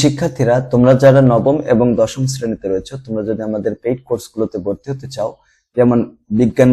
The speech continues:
বিভাগের জন্য মাসিক, মানে প্রত্যেক মাসে মাত্র পাঁচশো পঞ্চাশ টাকার বিনিময়ে তোমরা পাঁচটা সাবজেক্ট পড়তে পারবে, পদার্থবিজ্ঞান, রসায়ন বিজ্ঞান, জীববিজ্ঞান, সাধারণ গণিত এবং উচ্চতর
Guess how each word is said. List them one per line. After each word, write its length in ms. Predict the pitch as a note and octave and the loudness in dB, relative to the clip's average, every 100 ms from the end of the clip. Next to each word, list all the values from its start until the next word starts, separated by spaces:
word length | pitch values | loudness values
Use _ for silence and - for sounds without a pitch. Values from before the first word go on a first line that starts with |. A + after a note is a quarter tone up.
| A#2+ | 4
বিভাগের 360 | C3 C#3+ D3+ G2+ | 0 -2 -2 -2
জন্য 200 | G#2 G#2+ E3+ F#3 _ _ _ - - A#2+ | -4 -4 -6 -14 _ _ _ -20 -10 -4
মাসিক, 300 | A#2 B2 C#3+ C#3 - | -2 -2 -6 -6 -8
মানে 140 | A#2 A#2 | -8 -6
প্রত্যেক 280 | A#2+ - C3 B2 | -6 -8 -8 -8
মাসে 180 | A#2 A#2+ | -6 -10
মাত্র 200 | A2+ - - C3+ | -12 -14 -20 -20
পাঁচশো 280 | F#2+ - F#2 - | -20 -20 -14 -4
পঞ্চাশ 360 | A2 A2 D3 D3 | -2 -2 -2 -4
টাকার 220 | D3+ D3 A2+ | -4 -2 -2
বিনিময়ে 400 | G#2 G2 G#2 D3 F3 _ _ _ - | -2 -2 -4 -8 -12 _ _ _ -8
তোমরা 160 | A#2+ A#2 | -6 -4
পাঁচটা 260 | C3 C3 C3+ C3+ | -6 -6 -6 -6
সাবজেক্ট 260 | A2 A#2+ - | -4 -4 -6
পড়তে 220 | G2+ - - | -12 -12 -10
পারবে, 200 | F#2 F2+ - | -8 -8 -4
পদার্থবিজ্ঞান, 640 | A2 A2 A2 A#2+ B2 B2 A#2+ | -2 0 -4 -6 -4 -2 -2
রসায়ন 280 | G#2 - A2 A2 | -4 -6 -8 -4
বিজ্ঞান, 260 | A2 G#2+ A2 G#2 | -4 -4 -6 -6
জীববিজ্ঞান, 500 | - - G2+ G2+ A2 - | -10 -8 -8 -6 -8 -10
সাধারণ 300 | G2 G#2+ A2 A2+ | -16 -10 -8 -6
গণিত 220 | B2+ D3+ A#2 | -8 -6 -6
এবং 140 | G#2+ G#2 - | -6 -10 -12
উচ্চতর 380 | - G#2+ - | -16 -14 -10